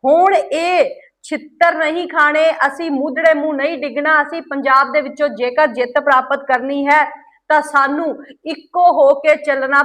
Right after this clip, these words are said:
ਪਵੇਗਾ, ਸਾਨੂੰ ਧੜੇਬੰਦੀਆਂ ਖਤਮ ਕਰਨੀਆਂ ਪੈਣਗੀਆਂ, ਸ-, ਇੱਕੋ ਜਗ੍ਹਾ ਤੇ ਇੱਕੋ ਸੂਈ ਦੇ ਨੱਕੇ ਦੇ ਵਿੱਚੋਂ ਲੰਘਣਾ ਪਏਗਾ। ਜੇਕਰ ਇਹਨਾਂ ਚੀਜ਼ਾਂ ਦੇ ਵਿੱਚੋਂ ਜੇ ਉਹ ਨਹੀਂ ਲੰਘ ਸਕਦਾ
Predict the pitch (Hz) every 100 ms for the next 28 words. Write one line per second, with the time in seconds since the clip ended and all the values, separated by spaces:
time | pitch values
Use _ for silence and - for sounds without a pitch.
0 | 285 262 269 277 294 294 - 269 262 285
1 | 320 247 - - - _ 269 - 285 269
2 | 311 294 285 294 285 285 285 311 302 285
3 | 285 294 294 285 277 285 262 294 302 311
4 | - - - - 302 - 370 349 294 285
5 | 311 311 302 302 - - 381 381 - 294
6 | 302 311 285 262 262 285 294 277 294 285
7 | 269 285 294 294 277 277 302 220 262 269
8 | 339 330 311 320 320 269 226 302 294 285
9 | 269 - 294 262 - _ - - - 202
10 | 202 320 359 339 - 277 294 370 330 311
11 | 320 330 277 302 302